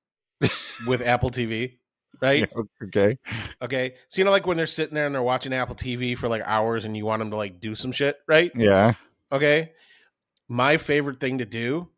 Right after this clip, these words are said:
Speaker 2: is I'll record a quick video of me talking to them, right?
Speaker 1: <laughs>
Speaker 2: Okay.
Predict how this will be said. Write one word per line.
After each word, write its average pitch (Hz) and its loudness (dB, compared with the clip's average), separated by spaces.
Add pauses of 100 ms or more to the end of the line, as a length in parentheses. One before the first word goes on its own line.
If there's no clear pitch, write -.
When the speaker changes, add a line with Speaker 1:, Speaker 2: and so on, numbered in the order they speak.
(300)
Speaker 2:
is 123 -2
I'll 131 4
record 127 2
a 127 0
quick 127 2
video 123 2
of 113 0
me 120 0
talking 123 0
to 151 2
them, 175 2 (200)
right? 220 0
Speaker 1:
<laughs> - 0 (880)
Speaker 2:
Okay. 202 -4